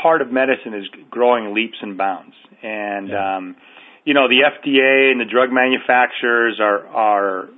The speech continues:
Speaker 1: not very happy about it, because if you can prevent the disease, it's gonna be a lot less, um, money for them,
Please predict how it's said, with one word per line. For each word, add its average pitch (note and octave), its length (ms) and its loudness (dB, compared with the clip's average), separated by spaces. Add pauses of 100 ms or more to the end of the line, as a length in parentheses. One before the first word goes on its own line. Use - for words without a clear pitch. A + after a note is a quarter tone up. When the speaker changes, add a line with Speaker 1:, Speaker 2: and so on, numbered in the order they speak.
(160)
Speaker 1:
not A2 220 0
very G#2+ 180 0
happy C3 300 0
about G2+ 260 2
it, G2 60 -8
because G2+ 260 -8
if G2+ 120 -6
you C3+ 100 -2
can B2+ 140 -4
prevent C3+ 400 -2
the C3+ 80 0
disease, G#2+ 480 -2 (580)
it's A#2 140 -6
gonna A#2+ 220 -2
be A#2 280 0 (120)
a G#2+ 60 0
lot A#2 260 0
less, A#2+ 160 0 (360)
um, G2+ 540 -2 (580)
money B2+ 360 0
for A2 120 -2
them, A2 420 0